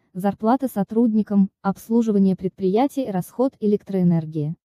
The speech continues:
Учитывая эти факторы, затраты А З С в Таджикистане перевешивают выручку. Камилов добавил, что не может назвать суммы, по которым в Таджикистан продают газ оптовики, но сказал, что если они предложат его дешево,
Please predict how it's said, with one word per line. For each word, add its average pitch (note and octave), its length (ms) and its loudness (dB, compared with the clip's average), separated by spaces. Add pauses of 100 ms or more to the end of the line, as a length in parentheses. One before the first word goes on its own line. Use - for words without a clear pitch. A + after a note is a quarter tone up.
(200)
Учитывая D#4 560 0
эти A#3 240 -2
факторы, D4+ 600 -2
затраты C4 480 0
А A#3+ 100 0
З B3+ 200 -2
С - 40 -8
в - 80 -20
Таджикистане A3+ 720 -2
перевешивают A#3 720 -2
выручку. F3 600 -6 (180)
Камилов D4 460 2
добавил, C4+ 440 2
что - 220 -6
не B3 100 2
может A#3 260 -2
назвать G3 380 -4
суммы, F3 400 -2 (240)
по A3+ 100 -6
которым C#4 400 0
в - 60 -14
Таджикистан B3 600 -4
продают A3+ 420 0
газ G#3+ 300 -2
оптовики, F#3+ 680 -6 (200)
но A3+ 140 2
сказал, D4 400 0
что - 140 -8
если C#4+ 300 -2
они A#3+ 200 0
предложат B3 480 0
его C4+ 180 0
дешево, G#3 560 -2